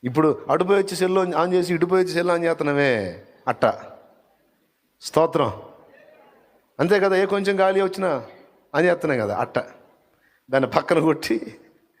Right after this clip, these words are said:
దేవుణ్ణి కలుసుకుంటా ఉండాలి.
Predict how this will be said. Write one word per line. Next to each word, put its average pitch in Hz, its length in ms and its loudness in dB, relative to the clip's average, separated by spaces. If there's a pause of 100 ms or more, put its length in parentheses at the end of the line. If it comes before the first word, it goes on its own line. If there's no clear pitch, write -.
(1300)
దేవుణ్ణి 117 340 2
కలుసుకుంటా 107 580 2
ఉండాలి. 92 540 0